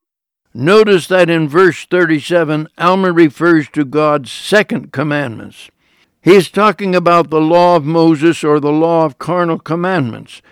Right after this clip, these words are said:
which were given to Israel after they insulted God by worshiping a golden calf. Paul says in Galatians three and nineteen that these second commandments were added because of transgression,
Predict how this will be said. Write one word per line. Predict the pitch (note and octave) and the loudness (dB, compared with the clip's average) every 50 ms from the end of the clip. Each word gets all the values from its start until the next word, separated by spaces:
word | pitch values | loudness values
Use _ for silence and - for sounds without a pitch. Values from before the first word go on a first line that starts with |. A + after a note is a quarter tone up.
| _ _ _ _ | _ _ _ _
which | D#3 D#3+ D#3+ - - | 0 0 0 0 0
were | D#3 D#3+ D3 | -2 -2 0
given | C#3 F3 G3+ G3 G#3+ A3 G#3 | 2 2 2 4 4 2 2
to | D#3 F#3 G#3 G3+ | 0 -2 2 4
Israel | F#3+ F#3 E3+ C3+ B2 D#3+ F3 F3+ F3 F3 | 4 4 4 4 2 0 0 2 2 2
after | E3+ E3+ D#3+ - - E3 E3+ | 2 0 0 -2 -4 -4 0
they | D#3 E3+ E3+ E3 D#3+ | 2 2 2 2 2
insulted | D#3 D3 C3 - - - F#3 G3+ F#3+ E3 F3+ E3+ C#3+ C3 | 0 -2 -6 -8 -2 0 2 2 2 0 -2 -4 -4 -4
God | A#2+ D3 D#3 D#3 D#3+ E3 D#3 D3 | -4 -2 0 0 0 -2 -4 -4
by | D3+ D3+ D3 | -2 -2 -2
worshiping | D3 D3 E3+ F#3+ F3+ C#3+ D#3 E3 C#3+ D#3+ E3+ E3 D#3+ | 0 2 2 2 2 2 -2 -4 -2 -2 -2 -2 0
a | D#3 D3+ | -2 -2
golden | C3+ A#2+ C3+ D#3+ F3 F3+ E3+ D3+ D#3 D#3 D3+ C3 | -4 -4 -2 0 0 0 0 0 -2 -4 -4 -4
calf. | - - D3 D#3 C3+ A2 - - - _ _ _ _ _ _ _ _ _ _ _ _ _ | -6 -6 -6 -6 -6 -10 -12 -18 -20 _ _ _ _ _ _ _ _ _ _ _ _ _
Paul | - D3+ F3 F#3 F3+ F3 | 0 2 4 4 4 2
says | C3 C3 F3 F3+ F3+ D3 D#3+ | 0 -2 0 0 0 0 0
in | E3 D#3+ | -2 -2
Galatians | D3 D3+ D#3+ E3+ E3+ F3 F3+ E3+ - - G3 G3+ F#3 D3 - | 0 0 2 2 4 2 2 0 -2 -4 -4 -4 -6 -6 -10
three | - - E3 E3+ F3+ F3 E3+ | -8 -4 0 2 4 4 4
and | D#3+ D3+ D#3 | 2 0 -2
nineteen | D#3+ F3 F3 E3+ D#3+ D#3+ - - G3 A3 G#3+ F#3 D#3+ D#3 F3 G3 G3 - _ _ _ _ _ _ _ _ | -4 -2 -2 -2 -2 -4 -4 -2 -2 -2 0 0 -2 -2 -4 -4 -6 -8 _ _ _ _ _ _ _ _
that | - D3+ E3 D#3 - - | -4 -2 -2 -2 0 2
these | F3+ F#3 F#3+ E3+ C3+ | 2 2 2 0 -4
second | - - F#3+ G3 G3 - F#3 E3+ D3 A#2 | -4 -2 0 0 0 0 -2 -2 -2 -6
commandments | - C#3+ D3+ D#3 D#3+ D#3 D#3 D#3 D#3 D#3+ F3+ G#3 E3+ - - | -6 -4 -4 -2 -2 -2 -2 -2 -2 -2 -4 -4 -6 -8 -4
were | D#3+ F3 F3 - _ | -4 -4 -4 -4 _
added | D#3+ F3 E3+ D#3+ D#3 D3 F3 F3+ E3 | -6 -2 -2 -2 -2 -2 -4 -6 -4
because | D#3+ E3+ C#3+ - - D#3+ E3+ D3+ D3 | -6 -6 -6 -4 -4 -4 -4 -2 -4
of | D#3+ C#3 - | -8 -8 -8
transgression, | - - D3+ E3 E3+ D#3+ C3+ - - - F#3 G#3 G#3 - - - A#2+ G#2+ G2+ G2+ | -6 -4 -4 -2 -2 -4 -6 -10 -8 -6 -4 -4 -4 -6 -8 -14 -16 -16 -18 -20